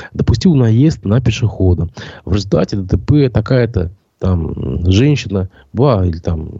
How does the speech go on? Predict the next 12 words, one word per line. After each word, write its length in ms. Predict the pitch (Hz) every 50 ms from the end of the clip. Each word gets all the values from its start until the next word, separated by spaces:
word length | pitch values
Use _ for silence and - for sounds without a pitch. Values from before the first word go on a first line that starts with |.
| - -
мужчина, 480 | - - 87 87 - - 127 120 110 101
была 300 | 92 95 117 135 117 98
госпитализирована, 760 | 90 82 - - - - 110 98 101 101 143 180 156 120 104 90
спустя 300 | - - 90 - - 104
несколько 260 | 95 90 - - -
часов 240 | - - 151 151 -
скончалась 440 | - 95 90 - 107 110 113 113
от 60 | - -
полученных 420 | 95 92 95 92 - 113 101 101
травм 360 | 98 - 107 104 101 101 98 101 - - - - -
в 80 | - 85
медучреждении. 1000 | 82 90 90 85 - 82 - - - 101 98 95 101 107 107 95 95 95 90